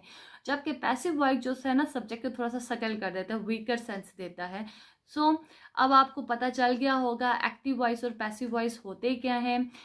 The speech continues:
और इनका स्ट्रक्चर क्या है और इनको यूज़ कब किया जाता है। ओके,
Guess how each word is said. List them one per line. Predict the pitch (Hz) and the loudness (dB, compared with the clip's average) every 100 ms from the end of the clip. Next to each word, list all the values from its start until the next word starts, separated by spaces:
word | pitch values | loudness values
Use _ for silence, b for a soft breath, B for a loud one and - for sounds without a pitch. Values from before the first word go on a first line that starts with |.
| B | B
और | - 220 | -2 0
इनका | 226 226 226 | 0 0 -4
स्ट्रक्चर | 220 - 233 - 302 | -6 -10 -10 -2 -2
क्या | 285 285 | 2 4
है | 254 254 240 | 4 4 0
और | 220 220 | -2 2
इनको | 214 226 | 2 0
यूज़ | 202 202 214 214 | -2 -4 -6 -6
कब | 214 190 _ | -8 -8 _
किया | 185 180 | -8 -6
जाता | 180 170 175 | -8 -10 -12
है। | 175 190 - _ _ _ - | -12 -14 -16 _ _ _ -10
ओके, | 247 311 | 0 0